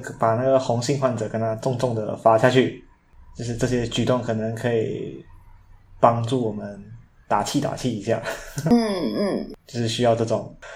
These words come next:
Speaker 1: 讯息才可以疗愈一下身心，对啊，毕竟我们医疗圈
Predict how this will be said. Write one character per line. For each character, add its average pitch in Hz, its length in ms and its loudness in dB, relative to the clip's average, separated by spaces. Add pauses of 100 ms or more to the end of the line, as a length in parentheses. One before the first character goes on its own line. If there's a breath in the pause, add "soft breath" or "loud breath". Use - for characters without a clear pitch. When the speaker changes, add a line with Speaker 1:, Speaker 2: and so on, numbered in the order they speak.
(160 loud breath)
Speaker 1:
讯 135 220 2
息 123 180 0
才 120 160 2
可 120 100 0
以 117 120 4
疗 113 240 6
愈 120 120 -2
一 117 120 -6
下 117 160 2
身 113 260 -2
心， 107 320 -4 (380 soft breath)
对 117 100 2
啊， 110 60 4
毕 131 160 4
竟 127 160 2
我 113 40 0
们 110 200 0
医 120 80 0
疗 110 200 2
圈 110 380 0